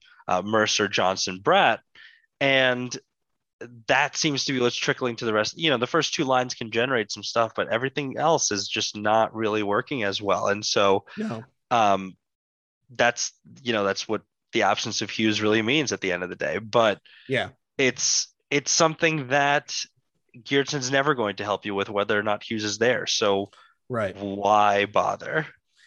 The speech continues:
Speaker 2: Exactly. I mean, I understand Tyce Thompson was injured, so maybe in, if he was available, Thompson would have gone in for Holtz.
Speaker 1: Mm-hmm.
Speaker 2: I mean, I can understand sending Holtz back to Utica to get his, uh,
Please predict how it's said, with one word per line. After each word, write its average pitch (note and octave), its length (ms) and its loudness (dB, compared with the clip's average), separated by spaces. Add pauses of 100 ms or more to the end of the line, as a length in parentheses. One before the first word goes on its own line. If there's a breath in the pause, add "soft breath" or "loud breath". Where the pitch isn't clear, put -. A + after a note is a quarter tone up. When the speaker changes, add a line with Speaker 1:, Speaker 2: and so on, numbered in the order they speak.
(300 soft breath)
Speaker 2:
Exactly. D3 580 0
I C#3+ 80 0
mean, D#3+ 280 -4
I E3 140 0
understand F#3 400 0
Tyce C#3 320 0
Thompson F3 720 -6 (100)
was A#2 280 -6
injured, B2+ 500 0 (220)
so A#2 340 0
maybe B2 340 -4 (360)
in, B2+ 200 -10 (200)
if C3 100 -14
he C#3 140 -4
was C3 160 2
available, A#2 420 -2
Thompson A#2+ 400 -10
would A#2+ 80 -6
have A#2+ 100 -6
gone A#2+ 200 -2
in B2 100 -6
for B2 160 -12
Holtz. C3+ 380 -8 (180 soft breath)
Speaker 1:
Mm-hmm. A2+ 340 -4
Speaker 2:
I D#3+ 80 0
mean, G3 140 8
I A#3+ 80 6
can A#3+ 160 0
understand F#3+ 480 0
sending D#3+ 260 -4
Holtz C#3+ 240 -2
back C3+ 260 -2
to C#3 60 -6
Utica B2+ 380 -2
to B2 80 0
get A#2+ 180 -4
his, A2 260 -6
uh, G#2 180 -2